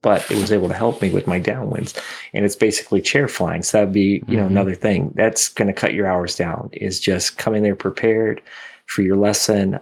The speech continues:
Speaker 1: chair flying, any other poss-, watching videos, you know, on different things from different, um, I know you guys don't watch a lot of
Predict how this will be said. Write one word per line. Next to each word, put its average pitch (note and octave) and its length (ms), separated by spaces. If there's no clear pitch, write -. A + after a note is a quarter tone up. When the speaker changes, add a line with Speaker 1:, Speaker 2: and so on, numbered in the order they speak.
Speaker 1:
chair A2+ 260
flying, G2+ 640
any A2+ 180
other G#2 200
poss-, - 320
watching G#2 800
videos, G2+ 840
you G#2 100
know, F#2+ 300
on F2+ 440
different G#2 300
things F#2+ 260
from F2+ 180
different, G2 440
um, F#2+ 420
I A2 140
know G#2 120
you G2+ 120
guys G2 260
don't F#2 160
watch F#2+ 220
a F2+ 60
lot F2+ 180
of - 200